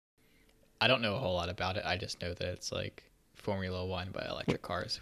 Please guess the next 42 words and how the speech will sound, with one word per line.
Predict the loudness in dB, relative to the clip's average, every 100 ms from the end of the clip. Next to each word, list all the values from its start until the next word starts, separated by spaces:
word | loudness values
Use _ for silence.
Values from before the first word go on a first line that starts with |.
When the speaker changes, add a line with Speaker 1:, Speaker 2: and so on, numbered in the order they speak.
| 0
Speaker 1:
which | 2 2
Speaker 2:
yeah. | 0
Speaker 1:
I'm | -4 8
Speaker 2:
That's | 12 12
pretty | 12 12
cool, | 12 12 12
but | 12 12
the, | 12 12
the | 12
Speaker 1:
interested | 12 12
Speaker 2:
weird | 12 12 12
Speaker 1:
in. |
Speaker 2:
thing | 12 10
about | 12 12 12
it, | 12
two | 12
weird | 12 12
things, | 8 6 6
is | 10
one, | 12 12
their | 12
pit | 12 8
stops | 12 12 12
are | 10
literally, | 12 12 12
they | 12 12
drive | 12 12 12
into | 10
a |
garage | 12 12 12 12 10
and |
then | 8
they | 10
jump | 10 12
out | 12 12
and | 10
they | 8
drive, | 10 10 10 8
they |
jump | 8 8 8
into | 8 8
another, | 10 12 12 12 10